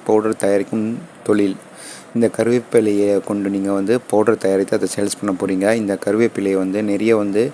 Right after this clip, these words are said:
ஹெல்த் பெனிஃபி-, பெனிஃபிட் இருக்குது. இந்த கருவேப்பிலை பவுடரை நீங்க யூஸ் பண்ணீங்கன்னா ஹெல்த்துக்கு வந்து ரொம்ப உங்களுக்கு நல்லது. இந்த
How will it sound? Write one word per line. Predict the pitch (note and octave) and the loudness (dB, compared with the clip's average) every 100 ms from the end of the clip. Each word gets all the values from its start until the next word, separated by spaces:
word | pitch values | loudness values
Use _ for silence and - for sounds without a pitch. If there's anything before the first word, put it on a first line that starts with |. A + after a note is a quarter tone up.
| - - - - - | -8 -18 -18 -18 -4
ஹெல்த் | A#2 C3 C3+ | 0 2 2
பெனிஃபி-, | A2+ G#2+ G2 - G#2+ | 2 2 -2 -4 -6
பெனிஃபிட் | G2 G#2 - F#2+ | -2 -4 -4 -8
இருக்குது. | G2 F#2 F#2+ G#2 B2+ | -6 -4 0 2 0
இந்த | C#3 G#2 | -2 -4
கருவேப்பிலை | G2 G#2 A2+ A2 G#2+ G2 | -2 0 0 0 -2 -2
பவுடரை | - G2+ G2 | -2 -2 -2
நீங்க | F#2+ F#2 | -2 -2
யூஸ் | F#2+ - | -4 -6
பண்ணீங்கன்னா | G2+ F#2+ G2 B2+ | -6 -4 -2 -2
ஹெல்த்துக்கு | B2+ G#2+ A2 - G#2 | -2 -4 -4 -6 -4
வந்து | G#2+ | -2
ரொம்ப | G#2 G2 A2+ | -2 0 0
உங்களுக்கு | G2+ F#2+ F#2+ | 0 -2 -4
நல்லது. | F#2 F#2 F2+ F#2+ - - - - - _ - - - | -2 0 0 -2 -6 -16 -20 -20 -20 _ -20 -20 -6
இந்த | C#3 A#2+ | -2 -2